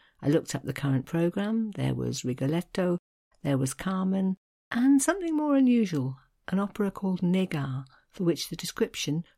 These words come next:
reads as follows. Two women meet and fall in love. Not such an extraordinary event, you might suppose, except that this is happening in Tehran,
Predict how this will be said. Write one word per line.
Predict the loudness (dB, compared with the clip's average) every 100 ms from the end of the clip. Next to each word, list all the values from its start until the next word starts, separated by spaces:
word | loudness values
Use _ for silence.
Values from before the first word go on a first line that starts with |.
| -8
reads | 0 2 2
as | -4
follows. | -4 -4 -4 -6 -10 -14 _ _ _ _ _ _
Two | -2 2 4
women | 4 4 4 2
meet | 0 -2 -4
and | -2 -2
fall | -2 -2 -2
in | -2
love. | -2 -6 -12 _ _ _ _
Not | -2 0
such | -2 -4 -4 0
an | 0
extraordinary | 0 -2 -2 0 2
event, | 2 0 -2 -4 -4
you | -2
might | -2 -4
suppose, | -4 -2 0 0 -4 _ _ -10
except | -4 -2 -2 -2
that | -2
this | 0 0
is | -2
happening | -2 -2 -2 0
in | 0 0
Tehran, | 0 -2 0 -2 -2